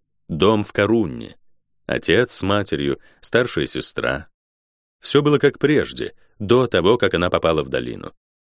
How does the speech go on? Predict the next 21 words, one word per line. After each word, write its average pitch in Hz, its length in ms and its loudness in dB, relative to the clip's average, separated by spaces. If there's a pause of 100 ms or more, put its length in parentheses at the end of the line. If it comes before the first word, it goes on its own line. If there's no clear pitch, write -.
(500)
Вот 82 260 2
только 123 520 2
её 92 260 2
любимый 113 340 2
персиковый 101 540 0
сад - 440 -2 (480)
отчего-то 92 560 2
оказывался 110 760 2 (140)
вырублен, 87 720 0 (520)
а 80 100 0
на 69 100 0
месте 82 280 0
вишнёвых 87 380 2
деревьев 95 420 2
росли 82 320 0
бесконечно 98 800 0
старые 90 680 2
каштаны 78 800 -2 (360)
с - 120 -6
льдисто-огненными 92 1300 0
листьями. 67 760 -6